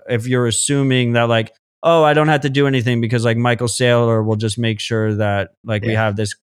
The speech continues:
Speaker 1: great censorship resistant money," 'cause he, he's not gonna do that. And I don't expect him to do that, and that's okay.
Speaker 2: And that's, that's not where his incentives are. Yeah, we, we were,
Speaker 1: Right.
Speaker 2: we've, we said a few months ago, like,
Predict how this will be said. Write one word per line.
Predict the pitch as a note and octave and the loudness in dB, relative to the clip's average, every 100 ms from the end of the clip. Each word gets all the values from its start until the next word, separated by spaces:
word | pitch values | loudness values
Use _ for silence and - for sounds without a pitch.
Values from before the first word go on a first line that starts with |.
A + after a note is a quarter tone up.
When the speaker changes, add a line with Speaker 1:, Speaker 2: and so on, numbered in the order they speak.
| _ | _
Speaker 1:
great | A2+ G#2+ G2+ | -4 -4 -4
censorship | A2+ G#2 G#2+ G#2+ | -6 -6 -6 -6
resistant | G#2 G2+ G2+ G2+ | -6 -8 -8 -6
money," | G#2 F2+ | -6 -6
'cause | F2+ A2+ A2 | -8 -6 -6
he, | A#2+ | -6
he's | C3 C3 | -4 -2
not | D3+ C#3+ | -2 -2
gonna | C3+ | -2
do | C#3 E3 | 0 0
that. | A2+ F#2+ - - | 0 -4 -8 -8
And | B2 | -2
I | B2 | 0
don't | C3 C3 | 0 0
expect | - D3 - | -2 -2 -2
him | C3 | -4
to | A#2 | -4
do | A#2 | -2
that, | A2+ A2+ | 0 0
and | A2 | 0
that's | A2+ A2 | -2 -2
okay. | G#2+ G2+ G2 | -4 -6 -6
Speaker 2:
And | C3 C3+ | -4 -2
that's, | B2+ - | -4 -2
that's | D3 C3+ | -2 -2
not | C#3 B2 | -2 0
where | B2 | 0
his | A#2+ A2+ | -2 -4
incentives | G#2+ A#2 A2 G#2 | -4 -4 -4 -6
are. | G#2 | -2
Yeah, | C3 C#3 | 0 2
we, | C#3+ D3 - F#2+ | 2 0 -2 -8
we | C3+ C3 | -2 0
were, | C3 C3 | 0 0
Speaker 1:
Right. | A2 | 2
Speaker 2:
we've, | C#3+ C3 C#3 | 0 0 -2
we | C#3 | -2
said | - C3 | 0 -2
a | |
few | A#2+ C3 | -2 -4
months | A#2+ B2+ - | -2 -4 -6
ago, | A2 G#2 | -6 -4
like, | G#2 G#2+ | -4 -6